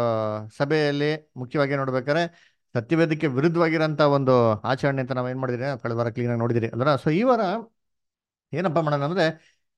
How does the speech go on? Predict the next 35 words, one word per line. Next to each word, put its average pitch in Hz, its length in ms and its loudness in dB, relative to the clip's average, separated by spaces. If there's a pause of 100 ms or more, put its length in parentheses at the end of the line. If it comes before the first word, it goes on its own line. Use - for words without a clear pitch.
ಇದೇ 254 260 6
ರೀತಿ, 233 540 2 (160)
ಆ, 156 180 4
ಇನ್ನೊಂದು, 185 840 2
ಆ, 127 60 0
ಏನ್ರಿ, 120 380 0
ನಾವೊಂದು 110 560 -4 (540)
ಕಾಲಗಳ 127 360 2
ಬಗ್ಗೆ 117 220 0
ನಾವ್ 113 140 0
ಏನ್ 110 80 -2
ಮಾಡೋಣ, 107 200 -2 (280)
ನಾವ್ 104 100 -2
ವಾಕ್ಯನ 113 280 2 (160)
ಏನ್ 113 100 -2
ಮಾಡೋಣ, 107 200 -6
ಧ್ಯಾನ 113 160 -2
ಮಾಡೋಣ. 117 260 -2
ಅದರ - 760 -4
ಅನ್ನ 127 260 2
ಕರ್ತನಲ್ಲಿ 139 400 -2
ಪ್ರೀತಿ 147 280 -2
ಅಂತ 139 140 0
ಸಹೋದರಗಳೇ, 143 720 2 (400)
ಈ 285 200 2
ವಾರ 202 420 4 (340)
ಇವತ್ತು 143 280 -6
ನೋಡೋಂಥ 143 340 -2
ಒಂದು 135 200 -4
ಪಾಠ 131 220 -2
ಏನಪ್ಪಾ 127 320 -2
ಅಂದ್ರೆ, 143 540 -2
ಅನ್ಯ 170 340 0
ಜನಾಂಗದವರ 123 640 -4
ಕಾಲ. 107 360 -6